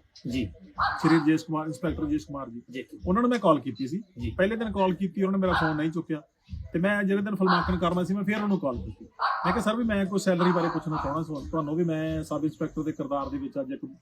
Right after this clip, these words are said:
Speaker 2: ਵੀਡੀਓ ਬਣਾਉਣੀ ਹੈ।"
Speaker 1: ਜੀ।
Speaker 2: ਤੇ ਉਹ, ਚਲੋ, ਮੇਰੀ ਜਥੇਬੰਦੀ ਤੌਰ ਤੇ ਸਮਝ ਲਓ, ਕਿਉਂਕਿ ਮੈਂ ਡੱਲੇਵਾਲ ਸਾਹਿਬ ਨਾਲ ਬਹੁਤ ਦੇਰ ਤੋਂ, ਅ, ਅੰਦੋਲਨ ਵੇਲੇ ਤੋਂ ਜੁੜਿਆ ਹੋਇਆ।
Speaker 1: ਜੀ।
Speaker 2: ਤੇ ਮਾਰਗਦਰਸ਼ਕ ਹੈ ਮੇਰੇ। ਤੇ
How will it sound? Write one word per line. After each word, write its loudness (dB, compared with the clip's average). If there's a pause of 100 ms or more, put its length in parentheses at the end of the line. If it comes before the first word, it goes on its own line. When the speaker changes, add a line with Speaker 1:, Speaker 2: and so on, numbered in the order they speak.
(320)
Speaker 2:
ਵੀਡੀਓ 2
ਬਣਾਉਣੀ -6
ਹੈ।" -18 (180)
Speaker 1:
ਜੀ। -8
Speaker 2:
ਤੇ -2
ਉਹ, 4
ਚਲੋ, 6
ਮੇਰੀ 2
ਜਥੇਬੰਦੀ 2
ਤੌਰ 2
ਤੇ 0
ਸਮਝ 0
ਲਓ, 2
ਕਿਉਂਕਿ 0
ਮੈਂ 0
ਡੱਲੇਵਾਲ 2
ਸਾਹਿਬ -4
ਨਾਲ 0
ਬਹੁਤ 2
ਦੇਰ 2
ਤੋਂ, -6
ਅ, -12
ਅੰਦੋਲਨ 4
ਵੇਲੇ 2
ਤੋਂ -2
ਜੁੜਿਆ -2
ਹੋਇਆ। -10 (160)
Speaker 1:
ਜੀ। -16 (260)
Speaker 2:
ਤੇ -4
ਮਾਰਗਦਰਸ਼ਕ 2
ਹੈ 0
ਮੇਰੇ। -4 (560)
ਤੇ 0